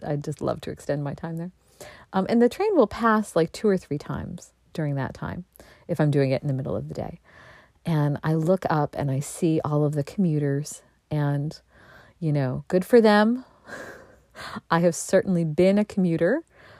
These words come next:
looking out at beaches, um, and looking longingly at the people on the beach or the people in the water.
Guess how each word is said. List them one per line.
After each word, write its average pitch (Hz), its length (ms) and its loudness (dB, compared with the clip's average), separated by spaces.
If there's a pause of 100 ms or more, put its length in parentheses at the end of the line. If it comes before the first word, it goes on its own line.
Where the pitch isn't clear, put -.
(140)
looking 175 420 2
out 151 340 2 (120)
at 147 260 0
beaches, 160 680 -2 (540)
um, 151 340 -4
and 151 360 -2
looking 156 320 0
longingly 147 840 0 (120)
at 165 140 -6
the 170 60 -6
people 151 280 -4
on 143 140 -2
the 139 60 -6
beach 139 360 -6
or 160 60 0
the 151 80 -4
people - 260 -8
in 151 80 -6
the 151 60 -8
water. - 380 -8